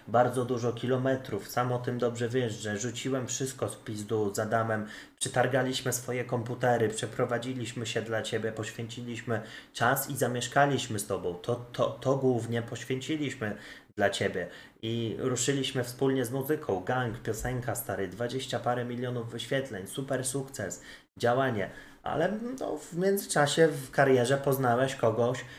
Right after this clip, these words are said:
kogo moim zdaniem nie powinieneś poznać. I moim zdaniem do tej pory słuchasz osób, których nie powinieneś słuchać. I mają na tobie, wywierają na tobie ogromną presję, słucha-,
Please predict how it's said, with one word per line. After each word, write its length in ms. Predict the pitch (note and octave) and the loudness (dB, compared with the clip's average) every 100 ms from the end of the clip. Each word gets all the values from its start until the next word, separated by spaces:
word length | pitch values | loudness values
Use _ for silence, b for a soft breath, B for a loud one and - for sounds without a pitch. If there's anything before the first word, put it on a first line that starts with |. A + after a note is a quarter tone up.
| B | B
kogo 260 | - B2 C3+ | 2 6 6
moim 260 | D3 D#3 | 6 4
zdaniem 360 | C#3+ C#3+ C#3+ D#3 | 6 8 8 4
nie 80 | F3 | 2
powinieneś 580 | G3 G#3 G#3 F3 C3+ - | 2 4 6 8 6 2
poznać. 480 | G2+ F2+ F#2+ - B B _ _ _ | 0 0 -6 -12 B B _ _ _
I 80 | A#2 | 0
moim 240 | C3 E3+ E3 | 2 2 4
zdaniem 280 | C#3 B2 | 4 4
do 120 | D3+ D3 | 2 0
tej 140 | D3 | 0
pory 320 | C#3 A2 C3+ | 2 2 2
słuchasz 400 | - G#2+ A#2 A#2 | 0 -2 0 0
osób, 320 | G#2+ - - | -2 -2 -6
których 300 | - - D#3+ | -2 -2 0
nie 80 | F#3+ | -2
powinieneś 580 | F#3 G3+ G#3 G3+ C#3+ A2 | 2 2 4 6 4 2
słuchać. 440 | - G2 D#2+ - B B G#2+ | -4 -8 -10 -14 B B -2
I 60 | |
mają 280 | A2 B2+ E3+ | 0 2 2
na 140 | E3+ | 0
tobie, 460 | D#3+ D#3 E3 D#3 D3 B B | 0 0 2 0 -2 B B
wywierają 720 | A2 G2 B2+ C#3 D3 D#3 F3+ | -10 -4 0 4 6 6 4
na 120 | F3 E3+ | 0 -2
tobie 240 | D3+ D#3 | 2 2
ogromną 400 | C#3+ E3 F3+ E3 | 4 2 2 0
presję, 420 | D#3+ D3+ B2+ G#2 | 4 4 4 0
słucha-, 480 | - D3+ C#3+ B2 | 0 -2 0 -2